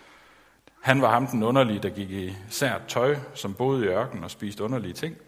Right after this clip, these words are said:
Det har simpelthen ikke været omkostningsfrit for ham at tro på Jesus og bane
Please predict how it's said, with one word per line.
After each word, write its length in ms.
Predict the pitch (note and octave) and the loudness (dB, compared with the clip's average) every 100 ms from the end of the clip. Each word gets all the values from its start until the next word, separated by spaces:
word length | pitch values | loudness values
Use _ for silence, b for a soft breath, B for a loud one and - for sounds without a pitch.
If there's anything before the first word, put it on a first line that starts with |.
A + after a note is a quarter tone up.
| _ _ _ _ _ _ _ _ _ _ _ - - - | _ _ _ _ _ _ _ _ _ _ _ -20 -20 -6
Det 100 | B2 | -4
har 140 | G#2 | -4
simpelthen 260 | F#2 A2 G2 | -6 -6 -6
ikke 140 | A2 | -4
været 120 | F#2 F2 | -6 -6
omkostningsfrit 800 | G2+ A#2 G2 - E2 - F#2+ - | -8 -8 -10 -12 -14 -10 -12 -10
for 100 | - | -12
ham 280 | - F2 G#2 B B B B B B | -10 -12 -14 B B B B B B
at 60 | - | -8
tro 200 | - A#2 | -6 -10
på 140 | - | -8
Jesus 600 | F2 E2 G2+ - - - - - | -10 -8 -10 -12 -12 -14 -12 -10
og 100 | F2 | -6
bane 460 | F2+ F2 G#2 G#2 | -4 -2 -2 -4